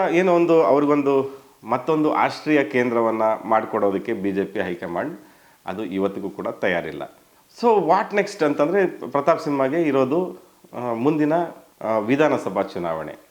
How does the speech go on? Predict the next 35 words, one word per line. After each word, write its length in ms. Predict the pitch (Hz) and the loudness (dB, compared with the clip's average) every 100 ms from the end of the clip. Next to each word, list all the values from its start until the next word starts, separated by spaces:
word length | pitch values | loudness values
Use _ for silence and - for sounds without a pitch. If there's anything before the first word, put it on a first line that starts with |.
| _ _ - - | _ _ -10 0
ಆ, 60 | |
ಯಾಕೆ 360 | 147 165 190 220 | 2 2 2 2
ಅಂತಂದ್ರೆ 720 | 190 185 180 202 180 190 - | 2 2 2 4 4 2 2
ಅವ್ರು 200 | 151 151 | 2 4
ಲೋಕಸಭಾ 400 | 170 202 190 180 | 2 4 0 0
ಚುನಾವಣೆಗೆ 460 | - 165 147 143 156 | 0 2 2 2 0
ಮತ್ತೆ 240 | 143 143 | 0 -2
ಸ್ಪರ್ಧೆ 320 | 139 131 127 | -2 -2 0
ಮಾಡೋದಕ್ಕೆ 420 | 123 117 113 117 | 0 0 -2 -4
ಬಹಳ 280 | 156 143 156 | -2 0 0
ಕಷ್ಟ 280 | 147 127 - | 0 -2 0
ಇದೆ. 220 | 117 135 | 2 2
ಯಾಕೆಂದ್ರೆ 600 | 147 156 170 160 151 - - | 0 0 2 2 0 -4 0
ಅವರು, 580 | 123 156 185 185 - - | 2 4 4 2 0 -8
ಆ, 80 | - 104 | -12 -2
ಆ, 720 | 113 110 101 82 92 95 92 | 2 4 2 0 -2 -2 2
ರಾಜಕೀಯ 440 | 120 147 143 170 | 2 2 0 0
ಜೀವನ 260 | 135 143 143 | 2 0 0
ಆರಂಭ 400 | - 120 147 143 | 2 0 2 0
ಮಾಡಿದ 380 | 131 120 120 123 | 0 0 0 -4
ಕಾಲ 420 | - 120 147 151 | -2 0 2 2
ಇದಲ್ಲ. 400 | 143 101 95 82 - - - 110 | 2 0 -2 -4 -8 -20 -6 0
ಆಗ 180 | 156 | 2
ಭಾರತೀಯ 440 | 165 127 160 165 175 | 2 4 2 4 2
ಜನತಾ 240 | 165 160 | 4 0
ಪಕ್ಷಕ್ಕೆ 440 | 156 151 170 160 175 | 0 0 -2 -2 0
ಕ್ಯಾಂಡಿಡೇಟ್‌ಗಳು 600 | 151 151 165 156 151 151 | 2 2 0 0 -2 0
ಬೇಕಾಗಿತ್ತು. 720 | 123 151 156 127 101 - - | 0 2 2 0 -2 -4 -4
ಆದ್ರೆ 300 | 117 135 135 | -2 2 2
ಈಗ 220 | 135 131 | 2 2
ಆ 80 | 127 | 2
ಥರ 180 | 127 131 | 2 2
ಅಲ್ಲ, 260 | 101 120 | 2 2
ಎಲ್ಲ 280 | 135 113 123 | 0 2 0
ಕಡೆ 440 | 120 117 143 143 | 0 0 0 -2